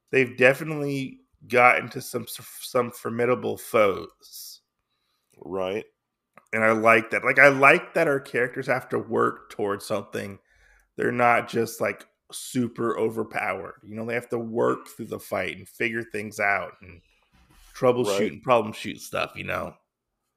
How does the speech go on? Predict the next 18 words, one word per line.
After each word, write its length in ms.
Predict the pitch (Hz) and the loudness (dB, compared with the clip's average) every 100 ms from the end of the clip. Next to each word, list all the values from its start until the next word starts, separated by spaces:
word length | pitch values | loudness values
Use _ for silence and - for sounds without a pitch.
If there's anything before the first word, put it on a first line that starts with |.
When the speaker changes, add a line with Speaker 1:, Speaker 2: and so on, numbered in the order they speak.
| _ _ _ _ _ _ | _ _ _ _ _ _
Speaker 1:
I 100 | 110 | 0
don't, 220 | 120 135 - | 4 4 4
I 140 | 131 | 6
don't 180 | 165 151 | 6 6
want 160 | 156 151 | 2 2
my 120 | 139 | -2
characters 500 | - 131 135 131 123 | 0 0 0 -4 -12
to 60 | 127 | -12
be 120 | 120 | -12
so 560 | 113 - - 117 117 113 | -12 -12 0 2 4 2
overpowered 800 | 113 107 - 107 107 107 104 104 | -2 -6 -4 2 2 2 -4 -10
they 100 | 107 | -12
can 140 | 110 | -12
just 180 | 101 95 | -12 -10
get 260 | 104 - | -12 -10
through 120 | - 107 | -16 -12
things 280 | 104 98 - | -10 -10 -10
easily. 640 | 101 101 98 82 - - | -10 -8 -10 -16 -18 -20